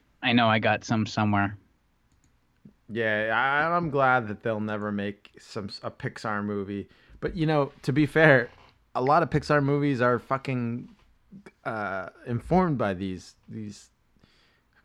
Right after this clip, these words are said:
Speaker 2: uh,
Speaker 1: Yeah.
Speaker 2: um,
Speaker 1: Yeah.
Speaker 2: abs-, absurd and, uh,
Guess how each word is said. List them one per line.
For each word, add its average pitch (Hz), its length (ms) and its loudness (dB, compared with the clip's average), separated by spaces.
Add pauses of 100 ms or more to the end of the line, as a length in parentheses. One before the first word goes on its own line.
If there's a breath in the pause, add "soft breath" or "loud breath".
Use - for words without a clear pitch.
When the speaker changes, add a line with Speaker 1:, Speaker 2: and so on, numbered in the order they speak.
(140)
Speaker 2:
uh, 98 120 -10 (800)
Speaker 1:
Yeah. 147 280 2 (800)
Speaker 2:
um, 104 220 -4
Speaker 1:
Yeah. 185 260 4 (520)
Speaker 2:
abs-, - 480 -4
absurd 131 600 -2
and, 110 260 -4
uh, 98 340 -4